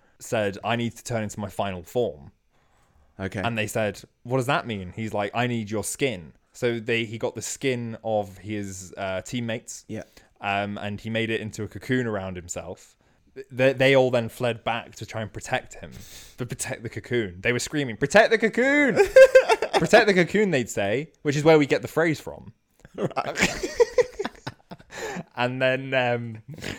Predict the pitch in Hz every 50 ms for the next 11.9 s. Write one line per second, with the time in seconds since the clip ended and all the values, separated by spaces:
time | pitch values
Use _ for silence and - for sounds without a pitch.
0 | - - - - - _ _ _ - 117 127 127 127 123 117 - - - - -
1 | _ _ _ _ - 123 135 143 131 113 120 - - 127 135 127 - - 131 123
2 | 117 113 120 110 98 113 110 110 110 107 104 - 123 113 107 101 101 98 95 -
3 | - - _ - - _ - - - 143 123 113 104 101 - - - - 101 104
4 | 98 - 113 107 104 104 - - 120 117 107 98 104 110 117 120 113 101 98 95
5 | - 104 104 101 101 98 - - - 107 98 95 92 92 104 104 110 110 98 101
6 | 101 95 - 123 113 117 104 98 - - 120 123 104 85 82 - _ _ _ _
7 | _ _ _ _ - - 107 107 98 101 113 113 113 113 113 113 113 101 92 90
8 | - - _ _ _ - - - - - - - - - - - 139 147 156 165
9 | - 143 135 123 117 104 107 - - 135 107 92 82 90 117 135 - - _ _
10 | _ _ _ _ _ _ _ _ _ - 156 156 139 - 123 117 113 - 107 104
11 | 107 104 98 110 - _ _ - - 180 180 _ _ _ - 95 95 98